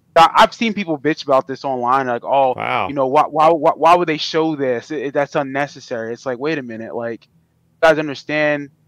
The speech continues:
Speaker 1: with Rogue One, Andor is pretty much building his weapon of death. He's building his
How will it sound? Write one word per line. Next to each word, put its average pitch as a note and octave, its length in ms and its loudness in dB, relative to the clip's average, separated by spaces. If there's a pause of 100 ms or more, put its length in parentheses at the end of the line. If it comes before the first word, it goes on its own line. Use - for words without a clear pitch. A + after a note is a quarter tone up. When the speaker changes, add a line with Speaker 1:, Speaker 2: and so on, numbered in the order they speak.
(120)
Speaker 1:
with A#2 180 -16
Rogue C3+ 280 -2
One, B2 540 -4 (680)
Andor D#3 400 -2
is C3 120 -8
pretty D3+ 180 -8
much C#3 220 -6
building C#3+ 260 -4
his B2 180 -10
weapon C3+ 540 -6
of B2 300 -4 (120)
death. - 440 -6 (180)
He's D3+ 160 -16
building D#3 240 0
his C#3 160 -6